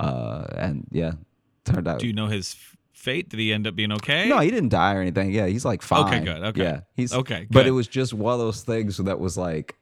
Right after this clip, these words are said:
Speaker 1: I, I was like, "Wait, how did they even save the show?" And they were like, "Oh, they brought the feature back, and the feature did extra time, and people liked the feature, so they weren't upset." <laughs> Like,
Speaker 2: Right.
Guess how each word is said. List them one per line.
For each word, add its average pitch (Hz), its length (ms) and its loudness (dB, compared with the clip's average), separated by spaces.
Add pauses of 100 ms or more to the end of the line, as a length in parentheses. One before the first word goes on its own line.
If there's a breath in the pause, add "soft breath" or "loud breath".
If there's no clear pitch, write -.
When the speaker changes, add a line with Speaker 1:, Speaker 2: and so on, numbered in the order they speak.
(100)
Speaker 1:
I, 92 340 0 (140)
I 95 80 2
was 101 220 -2
like, 90 360 -4 (680 soft breath)
"Wait, 120 420 0
how 120 220 0
did 139 180 -2
they 123 200 2
even 101 500 0
save 101 460 -2
the 87 100 -4
show?" - 140 -6
And 98 120 -2
they 92 100 0
were 95 80 0
like, 90 220 -2
"Oh, 92 140 0
they 90 80 -2
brought 90 240 -2
the 80 80 -8
feature - 360 -2
back, 90 240 0
and 87 120 -2
the - 40 -10
feature 95 300 -4
did 90 220 -2
extra - 340 -4
time, 90 340 -2
and 87 120 -2
people 101 260 0
liked 85 300 0
the 104 100 -2
feature, 113 420 0
so 104 140 -2
they 87 120 2
weren't 87 280 0
upset." 95 580 -2
<laughs> - 40 -12
Like, - 240 0
Speaker 2:
Right. 95 500 -2